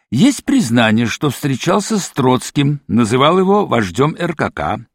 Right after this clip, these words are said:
курит фимиам Тито. Есть обязательство работать на англичан. Подобраны апрельские шифровки из Берлина, чтобы мы переводили деньги на его имя в Парагвай.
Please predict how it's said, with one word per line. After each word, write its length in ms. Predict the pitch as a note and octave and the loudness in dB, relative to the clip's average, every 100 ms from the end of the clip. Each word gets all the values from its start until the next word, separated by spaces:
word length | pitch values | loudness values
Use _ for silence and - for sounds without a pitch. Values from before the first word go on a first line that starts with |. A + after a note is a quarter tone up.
| _ _ _ _ _ _ | _ _ _ _ _ _
курит 340 | - D#3 A3+ F3 | 0 2 2 0
фимиам 500 | - A#2 A2 C3 D3 | -2 0 2 0 -2
Тито. 500 | - D2 C#2+ A2 B2+ _ _ _ _ | -6 -8 -6 -8 -8 _ _ _ _
Есть 380 | A2+ F3 A#3 B3 | 0 2 2 0
обязательство 800 | A3+ E3+ G3 A3 A3+ G3 A3+ G3 | 0 0 0 0 -2 -2 0 2
работать 720 | D3+ G#2 B2+ C#3+ F#3 D#3+ - | 2 2 -2 0 -4 -4 -8
на 220 | D3 D#3 D#3 | 0 0 0
англичан. 680 | F3 G3 G#3+ - F2 G2 C#3 _ _ _ _ _ - | -4 -4 -4 -2 -2 -2 -6 _ _ _ _ _ 0
Подобраны 840 | B2 C3+ E3 F#3 F#3 F#3+ G3 D#3 - _ | 2 2 2 4 4 4 2 -2 -12 _
апрельские 600 | A2+ - A#2 A2+ - B2 | -2 2 0 0 -2 -2
шифровки 580 | - A#2 G#2+ G#2+ - C#3 | -2 -2 -2 -2 0 -2
из 140 | A#2+ | 0
Берлина, 640 | B2 D3 C3+ C#3+ C#3+ D3 _ _ _ | -2 0 0 2 2 0 _ _ _
чтобы 360 | - - G#2 A2+ | -10 -2 0 2
мы 160 | B2+ D3 | 2 0
переводили 580 | B2 A2+ G2+ G2+ G#2 | 0 2 0 0 -2
деньги 400 | F2+ F#2+ C#3 E3+ | 0 0 -2 0
на 120 | F#3 G#2+ | 0 0
его 260 | F#2 G#2 | -2 -4
имя 320 | - G2 F#2 | -4 -6 -6
в 100 | G#2 | -8
Парагвай. 540 | - C3 C#3+ C#2 C#2 | -6 -6 -6 -6 -8